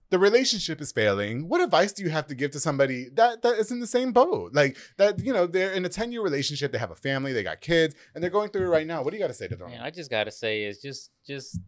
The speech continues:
Speaker 2: don't do it for you, do it for the relationship. You know, if you can
Speaker 1: Mm-hmm.
Speaker 2: change something, even if it's something small, if you can change it, just do it, you know? It'll, it'll,
Speaker 1: Yeah.
Speaker 2: it'll, it'll be best for the, for both,
Speaker 1: Can
Speaker 2: or maybe even, you know, be-, good for the kids as
Speaker 1: Yeah,
Speaker 2: well,
Speaker 1: for
Speaker 2: you know,
Speaker 1: sure.
Speaker 2: if there's kids.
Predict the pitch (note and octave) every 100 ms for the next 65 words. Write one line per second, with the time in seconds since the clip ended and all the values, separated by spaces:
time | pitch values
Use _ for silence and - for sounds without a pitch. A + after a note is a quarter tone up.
0 | - C3+ C#3+ B2+ C3 B2+ A2 G#2+ A2+ G#2+
1 | A2 - G#2 G2 F#2+ F#2+ G2 G2+ A2 G#2
2 | G#2 F#2+ F#2+ F#2+ A2 A#2 A2 G#2+ G2+ G#2+
3 | - A2+ G#2 A2+ A#2+ C#3 C3+ B2+ B2 C3+
4 | A#2 G#2 - G2 G2+ A2+ A2+ G2 - G2
5 | A2+ - A#2 A#2+ A#2 D3+ F2+ E2 G2+ B2
6 | - _ _ _ - A#2+ A#2 B2 C#3 C3+
7 | B2+ G3+ C3+ C#3+ D#3 D#3+ E3+ - E3 C#3
8 | B2 C#3+ D3 F3 A2 _ _ G#2+ A2 A#2+
9 | A2+ A2 B2+ C#3+ C#3+ C3+ A#2 G2 A#2 G#2+
10 | G#2+ A2+ A2+ _ - A#2+ - C3+ - E3+
11 | C3+ B2+ D3+ A#2+ B2+ A#2+ C3+ A2+ G#2+ G#2+
12 | - C#3+ G#2